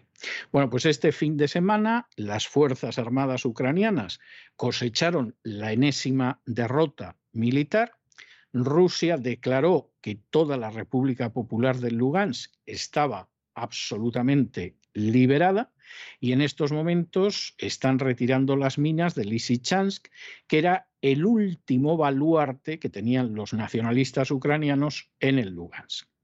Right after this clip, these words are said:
Esto no es poco. Eh, en medio de esta situación,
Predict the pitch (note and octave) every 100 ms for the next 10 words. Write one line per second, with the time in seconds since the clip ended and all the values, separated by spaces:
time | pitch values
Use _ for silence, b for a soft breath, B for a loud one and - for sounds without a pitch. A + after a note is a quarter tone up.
0 | b b b b _ - A2+ - - D3+
1 | F3 _ A2 A#2 B2+ - - - _ -
2 | _ _ B B B B B B B B
3 | B B _ _ D#3+ D#3+ D#3+ D#3 D#3 D#3
4 | D3+ D#3 D3 B B D#3 D3 G3 G3+ E3+
5 | D3 C#3 C#3 B2+ C#3 C#3 - G3 F3 A#3